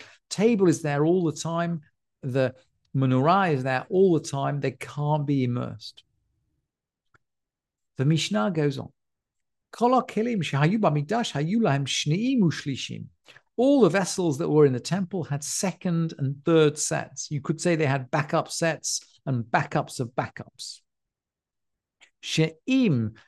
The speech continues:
nitamu harishonim yaviu shneim taftehem." So if the first set was defiled, they'd bring a second set in its place. So again, we're,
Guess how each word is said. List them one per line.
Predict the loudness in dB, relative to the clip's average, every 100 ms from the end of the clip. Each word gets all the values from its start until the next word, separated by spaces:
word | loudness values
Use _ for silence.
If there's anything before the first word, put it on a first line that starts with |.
| -2
nitamu | 2 2 2 2 4 2
harishonim | 2 -2 -4 -4 0 2 2
yaviu | 2 0 -2
shneim | -2 -4 -4 -2 -2
taftehem." | -2 -4 -6 -8 -8 -10 -10
So | -2 2 2 0 -20 _
if | 0 0
the | -2
first | -2 0 2 0 -4
set | -4 -2 -2
was | -2 -2
defiled, | -6 -8 -4 -2 -2 -4 -8 _ _
they'd | 0 0 0
bring | 4 4 4 2 0 -4 -8
a |
second | -6 -2 -2 0 -2
set | -2 -4 -4 -6 -18 _ _ _
in | 0
its | 0 -2
place. | -10 -6 -6 -8 -16 -20 _ _ _ _ -14
So | -2
again, | 2 4 4 0 -8 _ 2
we're, | 4 4 0